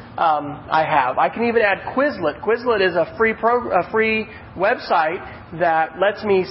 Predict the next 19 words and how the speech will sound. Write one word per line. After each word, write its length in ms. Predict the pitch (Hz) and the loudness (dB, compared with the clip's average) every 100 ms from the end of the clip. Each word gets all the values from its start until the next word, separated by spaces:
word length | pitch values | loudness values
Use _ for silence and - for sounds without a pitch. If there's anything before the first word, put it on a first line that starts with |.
| - | 0
set, 240 | 196 175 | 0 0
do, 400 | 190 185 180 185 | 2 2 2 0
you 80 | 202 | 2
know, 120 | 180 | 2
any 240 | 156 240 262 | 2 2 2
kind 240 | - 220 | 0 0
of 80 | 180 - | -2 -2
quizzes 420 | 240 208 185 170 - | -2 0 -2 -2 0
for 120 | 170 | 2
any 180 | 180 190 | 2 0
kind 280 | 202 190 | 2 2
of 80 | - | 2
course 280 | 202 208 202 202 | 0 2 0 0
or 120 | 165 | 2
anything 300 | 180 185 190 | 2 0 0
that 80 | 180 | 2
I 80 | 165 | 2
want, 260 | 180 180 | 2 2
like 140 | 147 | 0